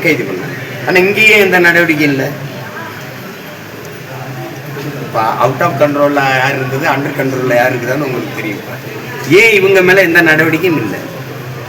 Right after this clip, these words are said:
அப்ப அது காரணம் என்ன? அமலாக்கத்துறை வந்துச்சு, வந்தது தெரியும், சோதிச்சது தெரியும், என்ன நடந்தது நமக்கு வெளியில சொல்லவே இல்லையே. இவங்க போய்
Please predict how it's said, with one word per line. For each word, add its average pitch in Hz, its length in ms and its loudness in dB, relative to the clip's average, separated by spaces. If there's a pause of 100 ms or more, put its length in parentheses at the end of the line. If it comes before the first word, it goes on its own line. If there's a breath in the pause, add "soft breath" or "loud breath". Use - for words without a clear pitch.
(1300)
அப்ப 147 140 -4
அது 156 120 2
காரணம் 170 400 4
என்ன? 139 120 -2 (560)
அமலாக்கத்துறை 170 640 4
வந்துச்சு, 143 320 0 (120)
வந்தது 185 360 6
தெரியும், 151 260 2
சோதிச்சது 156 420 0
தெரியும், 95 280 -2 (420)
என்ன 208 220 4
நடந்தது 208 340 4
நமக்கு 208 220 6
வெளியில 208 280 2
சொல்லவே 220 320 2
இல்லையே. 196 220 0 (1700)
இவங்க 196 240 8
போய் 214 160 8